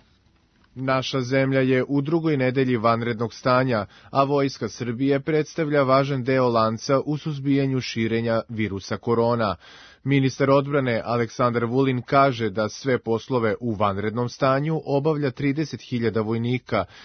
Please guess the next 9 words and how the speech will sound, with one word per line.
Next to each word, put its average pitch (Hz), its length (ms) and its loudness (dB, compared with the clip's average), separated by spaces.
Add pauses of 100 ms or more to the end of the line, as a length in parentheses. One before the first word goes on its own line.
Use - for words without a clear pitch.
(140)
i 135 120 0
dodaje 127 460 4
da 104 120 -2
se 101 120 -12
svaki 98 400 -4
građanin 139 560 2
mora 113 360 0
ponašati 113 800 -4
disciplinovano. 98 1040 -6